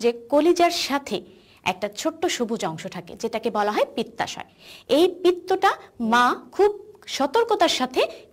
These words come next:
কেটে ফেলে দেয়। ওটা গলে গেলে কলিজাটা নাকি খেতে পারা যায় না, ওটা একটু তিতা লাগে। তাহলে তোমরা যারা এখনো দেখো নাই, মাকে বলে রাখবে, বাসায় দেখে নেবে। এখানে দেখো, তাহলে আমরা কি দেখতে পাচ্ছি? এই যকৃতের সাথে এখানে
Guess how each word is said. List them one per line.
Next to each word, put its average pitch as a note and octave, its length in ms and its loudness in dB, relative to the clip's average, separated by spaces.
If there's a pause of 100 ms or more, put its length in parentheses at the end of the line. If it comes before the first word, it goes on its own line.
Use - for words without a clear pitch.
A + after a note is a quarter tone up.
কেটে C4+ 260 2
ফেলে D3+ 220 -4
দেয়। - 120 -8 (240)
ওটা C4+ 140 2 (140)
গলে C#4 260 4
গেলে F#4 160 2 (340)
কলিজাটা C#4+ 460 2
নাকি A3 240 -4
খেতে B3 300 -4
পারা E3 160 2 (100)
যায় C#3+ 220 -4
না, D3+ 60 -10 (220)
ওটা - 120 -2
একটু D#4+ 280 -4 (100)
তিতা G#3+ 280 -2
লাগে। - 180 -12 (320)
তাহলে B3 260 0 (300)
তোমরা D#4+ 220 6 (100)
যারা C4+ 160 4 (140)
এখনো E4+ 240 0 (120)
দেখো F3+ 240 -2
নাই, E4 100 2 (400)
মাকে G#3+ 220 2 (100)
বলে B3 220 6
রাখবে, C#4 240 4 (380)
বাসায় F3 340 -2
দেখে - 220 -10
নেবে। E3 160 -14 (460)
এখানে G4+ 220 2 (100)
দেখো, E3 200 2 (540)
তাহলে B3 300 0
আমরা B3+ 200 -2
কি C4 140 0
দেখতে G3 240 -4
পাচ্ছি? G#3+ 260 -2 (800)
এই D#4 80 2 (200)
যকৃতের G3+ 560 -2
সাথে G#3 200 -8 (100)
এখানে G3 200 -6